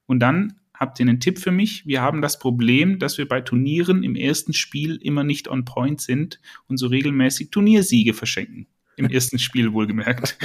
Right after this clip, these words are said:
Die Kinder haben so viel damit zu tun, das Außenrum wahrzunehmen, dass ich es nicht schaffe, sie komplett auf das erste Spiel zu fokussieren. Also einmal das Thema, was mache ich? Das kam mehrmals, das habe ich zusammengefasst.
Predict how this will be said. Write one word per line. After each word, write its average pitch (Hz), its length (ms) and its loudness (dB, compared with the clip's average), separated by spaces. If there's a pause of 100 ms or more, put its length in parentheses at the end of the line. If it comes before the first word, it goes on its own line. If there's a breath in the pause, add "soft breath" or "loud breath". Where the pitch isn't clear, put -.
(280 loud breath)
Die 135 80 6
Kinder 185 360 6
haben 160 160 4
so 175 160 6
viel 180 220 4
damit 143 280 2
zu 139 140 0
tun, 180 480 0 (200 loud breath)
das 135 180 -4
Außenrum 151 540 2
wahrzunehmen, 120 720 2
dass 143 240 -6
ich - 140 -16
es 127 160 -4
nicht 208 220 0
schaffe, 156 440 -2 (180 soft breath)
sie - 160 -4
komplett 160 460 0
auf 127 120 -4
das 139 200 -6
erste - 300 -8
Spiel - 280 -8
zu - 140 -18
fokussieren. 127 580 -4 (200)
Also 123 200 2
einmal 151 240 4
das 151 120 2
Thema, 151 380 2
was 127 160 0
mache 143 240 0
ich? 147 120 -4
Das 123 120 -4
kam 120 200 2
mehrmals, 147 420 4
das - 140 -14
habe 123 100 -4
ich 123 60 -8
zusammengefasst. 139 800 -4